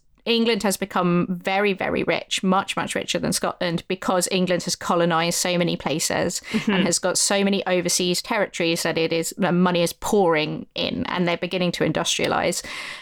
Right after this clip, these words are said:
Speaker 1: Whereas Scotland has no real exports and also has just had a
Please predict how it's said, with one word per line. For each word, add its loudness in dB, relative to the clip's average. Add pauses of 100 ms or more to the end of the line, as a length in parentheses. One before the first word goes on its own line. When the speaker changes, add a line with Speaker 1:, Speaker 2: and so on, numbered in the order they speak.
(180)
Speaker 1:
Whereas 2
Scotland 0
has -2
no 2 (340)
real 2
exports -2
and -2
also 2
has 0
just -2
had 0 (600)
a 0